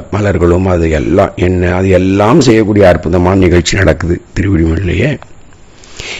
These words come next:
எடுத்தான் தருக்கினை இழித்தான் விரல் ஊன்றி. நம் கையில மேய ஆணவங்கிற தருக்குனால தூக்குறாரு. உடனே சுவாமி என்ன பண்றாரு?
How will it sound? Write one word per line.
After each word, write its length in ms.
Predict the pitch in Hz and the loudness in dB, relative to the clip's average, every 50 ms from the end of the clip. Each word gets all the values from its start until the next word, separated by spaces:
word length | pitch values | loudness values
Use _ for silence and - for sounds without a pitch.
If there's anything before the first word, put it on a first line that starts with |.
| - - - | -16 -6 0
எடுத்தான் 800 | 110 110 123 135 143 123 - - - 131 131 135 147 160 139 | 2 4 4 4 4 2 0 2 2 4 6 6 6 4 4
தருக்கினை 680 | 110 - 110 117 143 151 127 95 - 131 123 120 113 107 | 4 4 4 6 6 4 2 2 2 4 4 6 6 6
இழித்தான் 720 | 98 104 117 139 143 127 92 - - 120 117 113 107 104 | 6 6 6 6 4 4 0 0 2 4 4 4 4 4
விரல் 320 | 98 95 104 104 110 107 98 | 4 6 6 6 6 6 4
ஊன்றி. 480 | 92 95 98 98 95 80 85 78 - - - | 4 4 4 4 4 4 2 2 0 -4 -4
நம் 260 | 90 87 82 85 82 - - | -2 -2 0 -2 -2 -2 0
கையில 300 | 80 90 113 123 123 110 | 2 4 4 4 4 4
மேய 320 | 104 104 98 98 107 127 | 2 2 2 2 2 2
ஆணவங்கிற 680 | 104 87 82 87 101 113 117 117 117 120 123 113 101 - - - 92 | 2 4 4 4 4 4 4 4 2 2 4 4 2 2 2 2 4
தருக்குனால 680 | 98 107 113 95 - - 92 98 95 101 107 113 - - - - - - - - - - | 4 4 2 0 -2 -2 0 2 2 2 2 2 2 0 -4 -16 -20 -20 -20 -8 -2 0
தூக்குறாரு. 420 | 123 120 98 92 92 87 85 80 - - - | 2 2 4 4 4 4 2 0 -4 -8 -6
உடனே 200 | - 92 95 101 | -4 0 0 0
சுவாமி 360 | 98 - 90 90 98 101 101 | 0 0 0 2 2 2 2
என்ன 100 | 98 101 | 2 2
பண்றாரு? 500 | 95 87 92 92 87 95 92 95 135 160 | 2 0 0 0 2 0 0 0 -2 -4